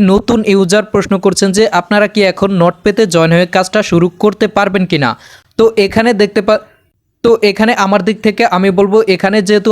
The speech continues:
আমাদের NotPay-তে সেশন ওয়ান কিন্তু শেষ, এখন কিন্তু সেশন টু চলতেছে। এরপর হচ্ছে আরেকটা ব্যাপার সবচেয়ে গুরুত্বপূর্ণ, সেটা হচ্ছে এই যে medial and boost, এটার মধ্যে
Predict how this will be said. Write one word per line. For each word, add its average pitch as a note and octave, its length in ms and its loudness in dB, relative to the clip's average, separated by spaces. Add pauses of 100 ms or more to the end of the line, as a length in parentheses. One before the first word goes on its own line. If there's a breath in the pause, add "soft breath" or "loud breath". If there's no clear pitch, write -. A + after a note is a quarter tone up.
আমাদের F#3+ 260 0 (140)
NotPay-তে F3+ 420 0 (140)
সেশন F#3 360 0 (200)
ওয়ান F3+ 160 2 (100)
কিন্তু F#3 220 0 (140)
শেষ, F#3+ 180 0 (160)
এখন F3+ 160 -2 (100)
কিন্তু F3+ 180 -2 (100)
সেশন F3+ 280 0 (440 loud breath)
টু A3 80 2 (160)
চলতেছে। A3 460 0 (920 loud breath)
এরপর A#3+ 280 0
হচ্ছে A#3+ 260 0
আরেকটা A#3+ 320 -2
ব্যাপার A#3 200 0 (100)
সবচেয়ে G3 340 -2
গুরুত্বপূর্ণ, A3 440 0 (120)
সেটা F#3 240 0
হচ্ছে G#3+ 200 -2 (180)
এই G#3 120 0
যে A3 60 2 (140)
medial G#3 520 2 (280)
and F#3+ 120 -4 (200)
boost, G3+ 240 0 (100)
এটার G#3+ 240 0
মধ্যে G#3 180 0